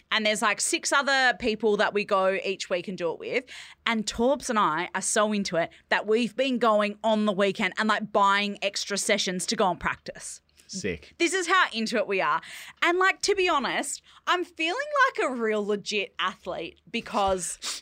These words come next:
Speaker 1: like, I'm going to play sport twice a week. I've never done that in my life. Like, I,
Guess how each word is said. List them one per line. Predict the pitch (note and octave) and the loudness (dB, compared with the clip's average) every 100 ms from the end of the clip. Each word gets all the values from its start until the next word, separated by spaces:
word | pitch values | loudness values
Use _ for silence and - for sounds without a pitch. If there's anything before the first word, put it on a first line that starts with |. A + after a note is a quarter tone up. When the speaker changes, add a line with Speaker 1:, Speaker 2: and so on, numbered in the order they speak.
| - | -2
Speaker 1:
like, | B3 A#3 - | 0 0 0
I'm | C4+ B3+ | 0 4
going | B3+ A#3+ B3 | 4 4 2
to | B3 D4 | -2 0
play | B3+ B3 | 0 0
sport | - G#3+ G3 | 0 0 0
twice | - F#3 F3+ | 0 -2 -2
a | F3 | -4
week. | D#3 - _ - | -6 -8 _ 0
I've | D4+ C#4+ | 2 4
never | C#4+ D#4 | 4 4
done | E4+ C4+ | 4 4
that | C4 A#3 | 4 2
in | |
my | A3 | 2
life. | F3 D#3 C3+ - - _ _ _ _ _ _ _ _ _ _ _ - - | 2 2 0 -4 -16 _ _ _ _ _ _ _ _ _ _ _ -20 0
Like, | D#4 - | 0 4
I, | D4+ | 4